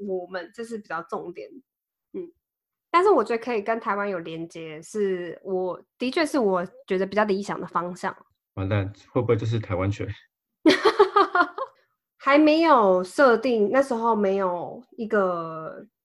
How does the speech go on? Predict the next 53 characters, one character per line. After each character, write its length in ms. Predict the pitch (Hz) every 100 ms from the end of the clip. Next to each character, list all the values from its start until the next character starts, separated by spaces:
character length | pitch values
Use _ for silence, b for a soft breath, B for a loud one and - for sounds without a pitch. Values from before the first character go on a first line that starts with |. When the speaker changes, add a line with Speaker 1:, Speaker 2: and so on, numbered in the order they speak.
| _
Speaker 1:
封 120 | 226
面 240 | 233 220 185
照 220 | 208 185
片， 260 | 185 202 180
是 200 | - 196
因 180 | 196
为 60 | 190
我 100 | 175
觉 80 | 208
得 60 |
那 80 | 262
时 120 | 262
候 160 | 208 196
还 200 | 190 180
没 160 | 185 196
有 120 | 185
一 80 | 185
个， 500 | 190 180 170 165 - _ _ _ _ _ _ _ _ _
我 100 | 196
觉 120 | 190
得 120 | 226 220
这 160 | 381
个 540 | - 214 180 175 - - _ -
podcast 380 | 247 262 226
很， 280 | - 180 175
很， 240 | - 185 180
很， 340 | 180 175 180 -
很 420 | 196 180 165 202
清 320 | - 269 269
楚 220 | 269 185
的 100 | 170
轮 300 | 175 170 175
廓， 360 | 170 220 180 - _
所 160 | _ 208
以 140 | 196
我 160 | 190 180
就 160 | 190 202
觉 180 | 196
得， 240 | 170 165 - b b b _
那 160 | 208
我 100 | 196
想 160 | 190 180
要 80 | 190
等 280 | 190 170
到 200 | 180 196
风 300 | 180 208 196
格 140 | 202 170
比 100 | -
较 100 | 196
明 220 | 196 175
确 200 | 175 196
之 220 | 180 175
后， 340 | 180 190 -